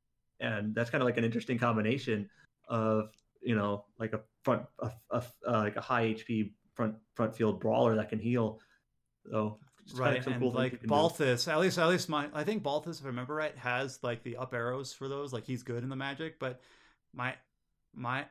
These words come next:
Speaker 2: maybe this, I have to, I don't know his growths, obviously. If you really wanna dig in, you could go to the, the wikis or the Seren's Forest or whatever, but he's not, like, I don't plan on really using his magic, even though, like, if you
Speaker 1: Yeah.
Speaker 2: wanted to make him the class that he's codified as, I don't, I think he'd still just be,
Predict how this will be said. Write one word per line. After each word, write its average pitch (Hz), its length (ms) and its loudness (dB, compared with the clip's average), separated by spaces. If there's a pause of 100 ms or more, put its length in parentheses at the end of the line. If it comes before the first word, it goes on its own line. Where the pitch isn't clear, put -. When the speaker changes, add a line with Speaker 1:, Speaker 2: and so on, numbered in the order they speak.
(160)
Speaker 2:
maybe 143 200 -4
this, 123 200 -4
I 127 100 2
have 139 160 4
to, 131 120 -4
I 131 60 0
don't 127 140 0
know 113 140 -2
his 101 100 -6
growths, 107 360 -12
obviously. 104 380 -12
If 107 120 -14
you 110 40 -14
really 110 140 -10
wanna 107 120 -10
dig 107 240 -10
in, 104 180 -8
you 104 60 -12
could 104 140 -16
go 113 80 -8
to 107 80 -10
the, 107 100 -14 (120)
the 113 100 -16
wikis 107 460 -12
or 104 40 -12
the 104 60 -14
Seren's 107 380 -12
Forest 110 340 -12
or 113 60 -10
whatever, 107 260 -12
but 107 240 -16 (240)
he's 151 240 2
not, 135 300 2
like, 110 300 -6
I 120 100 -6
don't 139 160 -4
plan 127 180 -4
on 110 120 -8
really 110 160 -8
using 107 260 -10
his 127 140 -10
magic, 131 440 -10 (220)
even 135 220 -2
though, 147 100 -4
like, 156 320 -6 (180)
if 135 200 -6
you 117 60 2
Speaker 1:
Yeah. 143 60 2
Speaker 2:
wanted 156 160 2
to 143 60 -4
make 135 180 -4
him 131 80 -4
the 120 80 -4
class 123 360 -4
that 131 80 -4
he's 117 120 -8
codified 123 480 -6
as, 143 280 -6
I - 200 -14
don't, 113 180 -10
I 113 40 -12
think 113 160 -12
he'd 117 80 -8
still 113 240 -8
just 107 140 -14
be, 110 180 -12